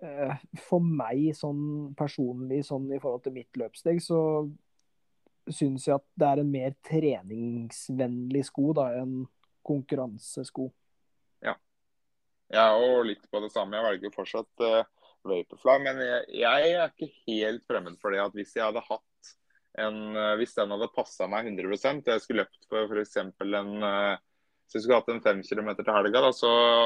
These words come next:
Speaker 2: jeg kunne gått for den skoen. Sånn, jeg tror ikke jeg hadde tapt så mye på det, men så er det det at man er litt sånn Nike, eh, frelst, da.
Speaker 1: Jo
Speaker 2: Som
Speaker 1: da.
Speaker 2: gjør at man er litt stuck til det, men, eh, hadde jeg ikke hatt, eh,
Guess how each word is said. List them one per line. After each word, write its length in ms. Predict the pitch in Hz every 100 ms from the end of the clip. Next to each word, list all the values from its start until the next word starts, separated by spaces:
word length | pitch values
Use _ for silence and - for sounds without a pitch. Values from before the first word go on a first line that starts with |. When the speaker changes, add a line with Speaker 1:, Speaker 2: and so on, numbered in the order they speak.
| 113 117
Speaker 2:
jeg 320 | 110 107 -
kunne 420 | - 175 98 92 101
gått 280 | 95 - -
for 140 | 98
den 120 | 87 92
skoen. 360 | - 87 90 101 _ _ _ _
Sånn, 240 | - 98 101
jeg 140 | 107
tror 120 | 113 104
ikke 100 | 139
jeg 80 |
hadde 160 | 110 107
tapt 240 | - - _
så 140 | - 110
mye 160 | 107 98
på 180 | 98 95
det, 80 | 120
men 100 | 113
så 80 | 113
er 100 | 110
det 60 | 110
det 60 | 101
at 80 | -
man 100 | 104
er 160 | 92 98
litt 160 | 98 -
sånn 220 | 92 90 - _ _ _
Nike, 540 | 98 95 95 _ - 107 101 101 101 101 101 98 98 _ _ _
eh, 200 | 120 110 -
frelst, 400 | 110 113 120 -
da. 80 | 123 - - - _ _ _ _
Speaker 1:
Jo 80 | 139
Speaker 2:
Som 80 | 135
Speaker 1:
da. 60 | 101
Speaker 2:
gjør 160 | 95 95
at 120 | -
man 160 | 104 98
er 160 | 95
litt 160 | 98 -
stuck 260 | - 90 - _
til 140 | 107
det, 100 | 104 117
men, 160 | 120 110
eh, 160 | 110 107 107
hadde 180 | 107
jeg 80 | 98
ikke 140 | - -
hatt, 400 | - _ _ 110
eh, 380 | 107 104 104